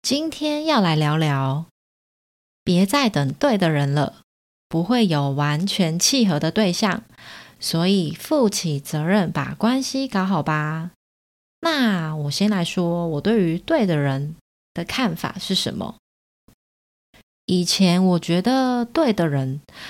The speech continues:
是那个跟我很契合，然后在地球的某个角落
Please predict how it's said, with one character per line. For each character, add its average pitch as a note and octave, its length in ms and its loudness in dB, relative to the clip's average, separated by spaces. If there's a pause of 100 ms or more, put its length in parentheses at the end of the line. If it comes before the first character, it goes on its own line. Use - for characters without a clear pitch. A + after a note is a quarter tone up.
是 - 180 -2
那 C4+ 160 2
个 E3 180 0 (240)
跟 A3+ 360 2
我 E3+ 220 2
很 D#3+ 280 -4
契 A#3 380 0
合， C#3+ 460 -4 (680)
然 F#3 140 0
后 C4+ 180 2
在 C4+ 260 -2
地 B3 280 -2
球 D#3 260 -2
的 D3+ 240 -2
某 D3 160 -2
个 D#3 80 -2
角 C3+ 220 -4
落 E3 280 -2